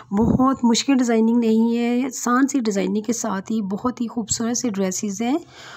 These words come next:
और बहुत पसंद किए जाते हैं इस तरह की बच्चियों की डिज़ाइनिंग की हो स्पेशली। तो यहाँ पर गोटी के साथ है, इसके साथ गो-, बॉर्डर्स के ऊपर गोटी दी गई है, तो जो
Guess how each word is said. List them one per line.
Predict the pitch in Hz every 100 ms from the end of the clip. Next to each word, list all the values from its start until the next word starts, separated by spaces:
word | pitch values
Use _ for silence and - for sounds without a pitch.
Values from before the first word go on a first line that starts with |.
| - -
और | 214 208 220 220 226 208
बहुत | 208 233 302
पसंद | - 285 262 254
किए | 262 262
जाते | 254 247 254
हैं | 254
इस | -
तरह | 247
की | 240
बच्चियों | 226 220 233 240
की | 240
डिज़ाइनिंग | 220 185 190 214 240 233
की | 240
हो | 220 240
स्पेशली। | 226 262 233 226 233 254 - - - _
तो | 208 208 208
यहाँ | 226 226 247
पर | 247
गोटी | 202 214 214 262
के | 285
साथ | 285 254 226 233
है, | 233 233
इसके | 226 - 214
साथ | 226
गो-, | 214 208 190
बॉर्डर्स | 202 190 226 -
के | 220
ऊपर | 226
गोटी | 196 202 180 247
दी | 247 240
गई | 240
है, | 233
तो | 233 247
जो | 208 208